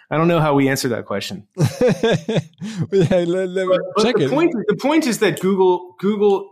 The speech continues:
Speaker 1: it's not good for you as a company if people go to Google to ask questions about you, because Google shows competitive ads and shows ads that you buy.
Speaker 2: Mm-hmm.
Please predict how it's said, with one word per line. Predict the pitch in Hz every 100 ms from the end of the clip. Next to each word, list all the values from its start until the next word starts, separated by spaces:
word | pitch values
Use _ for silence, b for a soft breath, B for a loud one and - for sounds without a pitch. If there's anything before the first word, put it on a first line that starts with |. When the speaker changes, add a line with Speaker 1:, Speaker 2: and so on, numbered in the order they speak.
| _
Speaker 1:
it's | - 156 180
not | 202 - -
good | 165 160
for | 143
you | 123 110 - _ _ _ _ _
as | 131 131
a |
company | - 135 135 143 143 -
if | 139 -
people | 160 160 160
go | 147 143
to | 131
Google | 135 131 120
to | 113
ask | 113 117 -
questions | - 113 - 104
about | 104 95 110
you, | 113
because | 110 120 131
Google | - 196 185 180
shows | - 151 139 135 131 - B B B
competitive | - 135 175 208 214
ads | 160 139 147 139 - - -
and | 180 180 160 - -
shows | 165 156 139 -
ads | 151 151 147 139
that | 143
you | 202
buy. | 143 82 - _ _ _ _ _
Speaker 2:
Mm-hmm. | 123 110